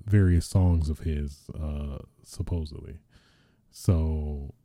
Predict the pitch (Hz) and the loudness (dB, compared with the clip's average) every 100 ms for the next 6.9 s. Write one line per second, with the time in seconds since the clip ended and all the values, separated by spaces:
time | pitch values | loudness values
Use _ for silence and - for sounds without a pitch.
0 | _ _ _ _ _ _ 117 95 85 80 | _ _ _ _ _ _ 2 2 2 -2
1 | 73 95 98 95 90 87 85 - - - | -6 -2 2 2 2 0 -2 -6 -12 -16
2 | - 127 - - 104 95 - - _ _ | 2 4 4 4 4 4 -8 -12 _ _
3 | _ _ _ _ - 90 101 - - 95 | _ _ _ _ 0 6 6 6 2 2
4 | 82 90 87 78 90 85 90 82 82 - | 4 2 2 2 0 2 2 2 0 0
5 | 82 80 78 76 73 - _ _ _ _ | 0 0 0 -2 -4 -6 _ _ _ _
6 | _ - 87 82 80 80 76 76 | _ -2 2 4 2 2 0 -4